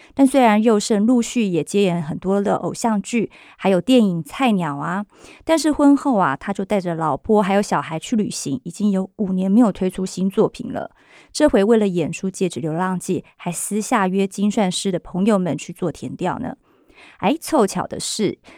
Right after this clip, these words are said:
饰演女主角李丽莎的林雨熙，出道前就跟剧中的角色一样，当过四年的空服员哦。田调的部分立马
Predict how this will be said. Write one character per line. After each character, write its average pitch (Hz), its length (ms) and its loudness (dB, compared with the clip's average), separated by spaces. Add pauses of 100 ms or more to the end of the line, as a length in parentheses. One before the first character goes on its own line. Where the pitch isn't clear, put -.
饰 - 180 0
演 233 160 6
女 202 140 4
主 180 140 0
角 185 180 0
李 160 160 -6
丽 208 140 -2
莎 190 240 -4
的 185 120 -4
林 170 240 -4
雨 196 160 -2
熙， 196 400 -4 (180)
出 - 180 0
道 311 180 4
前 233 140 2
就 220 120 2
跟 214 200 2
剧 220 160 -2
中 196 200 2
的 185 80 -2
角 - 240 -6
色 - 220 0
一 196 200 0
样， 208 220 2
当 190 220 -2
过 190 220 -2
四 - 220 -2
年 208 140 4
的 180 80 0
空 220 240 2
服 202 200 0
员 180 240 2
哦。 185 260 0 (240)
田 202 160 4
调 247 140 6
的 214 100 4
部 208 200 2
分 196 280 2
立 214 180 2
马 160 100 -4